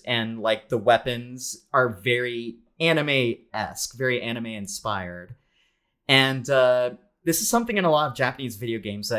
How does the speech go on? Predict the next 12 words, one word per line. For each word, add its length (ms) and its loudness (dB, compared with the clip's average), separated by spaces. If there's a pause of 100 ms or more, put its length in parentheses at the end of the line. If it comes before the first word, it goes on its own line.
Animal 320 2
Crossing 640 -2
New 180 -6
Horizons 1000 -8 (440)
was 260 6
another 460 4
Japanese 560 0
video 200 -10
game 200 -10
that 140 -10
came 200 -8
out 280 -6